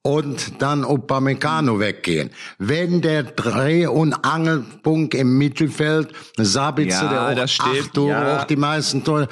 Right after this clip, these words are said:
Speaker 1: dann kann auch nicht, da, da steht nicht der, äh, Nagelsmann raus und sagt, „Das kompensiere ich
Speaker 2: Ja,
Speaker 1: mal
Speaker 2: hast
Speaker 1: so
Speaker 2: du
Speaker 1: eben
Speaker 2: recht.
Speaker 1: locker, zur Not spiele
Speaker 2: Hast
Speaker 1: ich
Speaker 2: du
Speaker 1: selber als
Speaker 2: recht.
Speaker 1: Spielertrainer mit.“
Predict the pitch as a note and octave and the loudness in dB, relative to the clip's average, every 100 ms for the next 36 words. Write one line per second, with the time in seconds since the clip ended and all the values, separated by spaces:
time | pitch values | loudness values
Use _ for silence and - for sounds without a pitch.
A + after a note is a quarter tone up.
0 | - - - C#3+ C#3+ - E3+ F3+ D3 D3 | -6 -8 -4 -2 -2 -2 -2 0 2 0
1 | B2 D#3 D3+ - D3 B2+ - B2 C3+ C#3 | 0 0 0 -2 -4 -4 -4 -2 -2 -2
2 | - D#3 D3+ D3 F3+ F#3 F3 E3+ B2+ - | 0 -2 -2 -2 -4 -2 -2 -2 -6 -12
3 | - - - D3 D3 D3+ D#3 D3+ D3 D#3+ | -12 -6 -2 0 2 0 0 -2 -2 -2
4 | D#3 D3+ C#3+ D3+ D3 C3+ - - D3+ D#3 | 0 0 -2 -2 -2 -4 -4 -2 -2 -2
5 | - D3+ C#3+ B2+ A2+ C3+ C#3+ C3+ C3+ C3 | -4 -4 -2 0 0 2 2 2 2 0
6 | G#2 A#2+ C3 C3+ C#3+ D3 F#3+ C3+ C3+ B2+ | 0 0 0 0 0 -2 0 0 0 2
7 | C4 F#3+ C#3 C#3 C#3+ - C3 C#3+ D#3+ - | 2 2 0 0 -2 0 0 2 2 0
8 | D3 D3 D3+ C3 C#3 C#3 - C3+ D#3+ C3 | 0 0 0 0 0 2 2 0 -2 0
9 | A2 C3 C#3 B2+ B2 B2+ B2 B2 B2 | 2 2 2 0 -2 0 0 0 -2